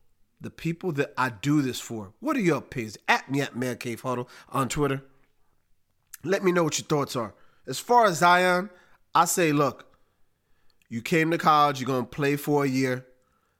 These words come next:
Play. You are on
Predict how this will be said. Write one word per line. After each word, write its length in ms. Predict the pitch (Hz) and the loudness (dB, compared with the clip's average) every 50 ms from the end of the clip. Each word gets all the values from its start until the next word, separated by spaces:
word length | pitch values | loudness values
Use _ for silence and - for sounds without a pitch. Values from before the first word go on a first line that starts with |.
| _ - _ _ _ _ _ _ - | _ -20 _ _ _ _ _ _ -10
Play. 400 | - 156 151 147 139 123 101 - _ _ _ _ _ _ _ _ _ _ _ _ _ _ _ _ _ _ _ _ _ _ _ _ _ _ _ _ - | -4 -2 0 0 0 -2 -6 -10 _ _ _ _ _ _ _ _ _ _ _ _ _ _ _ _ _ _ _ _ _ _ _ _ _ _ _ _ -12
You 460 | 110 120 143 165 175 180 196 190 - _ - | -6 -2 0 2 2 0 0 -4 -8 _ 0
are 220 | - 147 151 151 - | 2 2 2 4 4
on 220 | 151 151 151 151 | 4 4 4 4